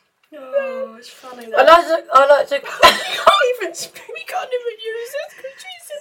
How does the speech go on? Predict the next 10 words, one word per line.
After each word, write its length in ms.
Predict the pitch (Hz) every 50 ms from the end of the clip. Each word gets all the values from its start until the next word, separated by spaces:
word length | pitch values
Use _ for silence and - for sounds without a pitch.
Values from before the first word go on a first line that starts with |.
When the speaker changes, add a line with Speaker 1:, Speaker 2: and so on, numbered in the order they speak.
| 587
Speaker 1:
there. 200 | 605 622 640 698 571 554
Speaker 2:
Oh. 340 | 539 539 523 523 523 - _
Speaker 1:
Oh. 680 | 679 622 622 622 587 554 453 403 - - 480 - 494 494 - _ _ - _ _ _ _ _ _ _ _ - _ _ 659 587
Oh. 460 | 494 - - - - 494 494 523 494
Speaker 2:
Christ. 640 | - - - _ - - - - - - - - _ - - _ _ _ _ _ - - - - 415 415 - 605 719 719 622 - _ 480 554 605 605 587 571 554 554 539 523 508 466 _ _ _ _ _ _ _ _ - 508
Right. 260 | - 80 - - _ _ _ _ _ _ _ _ _ _ _ _ _ _ _ _ _ _ _ - _ 1077
<laughs> 640 | 1077 - - - - - - - 1077 1077 1077 - - - - _ _ _ _ _ _ _ _
What 640 | - - - - - 762 - - 679 622 - - -
was 240 | 539 571 - - - _
that? 320 | 415 - _ - - -